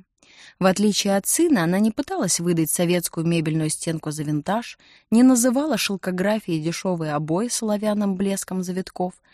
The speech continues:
только попросила не выбрасывать собрание сочинений Солженицына и платить вовремя по счётчикам. Старушка мелким почерком написала номер карты на обрывке газеты, но потом всё же добавила, что лучше наличкой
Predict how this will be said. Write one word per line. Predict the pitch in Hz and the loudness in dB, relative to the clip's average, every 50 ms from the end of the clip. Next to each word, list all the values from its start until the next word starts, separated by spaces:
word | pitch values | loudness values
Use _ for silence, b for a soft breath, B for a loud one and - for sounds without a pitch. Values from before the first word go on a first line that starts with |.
| b b b b b | b b b b b
только | - 359 330 - 220 | -2 -2 0 0 -2
попросила | - 214 - 196 196 180 - - 226 214 196 | -2 0 0 2 2 2 2 2 2 2 2
не | 180 175 170 | 2 2 2
выбрасывать | 165 175 165 165 175 180 196 - - 180 170 165 | 0 0 0 2 2 2 0 -2 -2 -4 -2 -2
собрание | - - 170 160 160 165 160 156 156 156 | 0 0 0 2 2 0 0 0 -2 -2
сочинений | 151 - 160 160 - - 175 165 160 160 160 165 165 | -2 -4 -4 -4 -4 -2 0 0 0 0 0 -2 -2
Солженицына | - - - 175 170 160 180 185 226 285 320 - - - 233 226 214 B B B B B B - | -4 -2 -2 -2 -2 0 2 2 2 2 2 0 -4 -4 -4 -4 -4 B B B B B B -4
и | 339 | -2
платить | - - 311 254 233 - 302 294 - | 2 4 4 4 4 2 2 0 2
вовремя | 202 175 190 208 208 240 233 208 190 | 2 2 2 2 2 2 2 2 0
по | - - 170 | 0 -2 -4
счётчикам. | 160 - - - 147 135 - - - - - - 170 180 _ _ _ _ _ b b b b b b b | -4 -4 -6 -8 -10 -10 -12 -16 -16 -16 -16 -16 -18 -20 _ _ _ _ _ b b b b b b b
Старушка | - - - 220 220 254 330 370 - - - 180 | -8 -2 2 4 4 4 4 2 0 -2 0 0
мелким | 175 190 233 247 233 - 233 226 | 2 2 2 2 2 2 2 2
почерком | 208 - 302 311 285 - - - - 170 170 | 2 2 0 -2 -2 -2 -6 -6 -2 -2 0
написала | 165 165 160 180 - - 202 196 202 196 | 0 0 0 -2 0 0 0 0 2 2
номер | 196 196 196 196 196 196 | 2 2 2 2 0 0
карты | - - - 262 - - - 214 | -2 -4 -4 -4 -4 -4 -4 -2
на | 196 196 196 190 | -2 0 0 -2
обрывке | 185 175 185 208 - - - | -2 -2 -2 -4 -4 -6 -6
газеты, | 190 185 208 220 208 - 170 156 - - - - B B B B B - | -2 -2 0 0 -2 -2 -6 -6 -8 -12 -16 -20 B B B B B 0
но | 214 214 | 2 2
потом | 196 220 220 - 349 349 | 2 2 2 0 -2 -2
всё | - - - 208 | -2 -4 -4 -4
же | 208 220 | -4 -2
добавила, | 208 214 190 165 147 135 135 - - - - _ | -4 -4 -4 -4 -6 -8 -10 -16 -20 -20 -20 _
что | - - - - 160 | -18 -10 -4 -4 -2
лучше | 147 151 220 269 - - 175 | -2 -2 -4 -6 -8 -8 -10
наличкой | 151 143 143 - - - - - 254 254 | -10 -10 -10 -12 -14 -14 -16 -16 -16 -16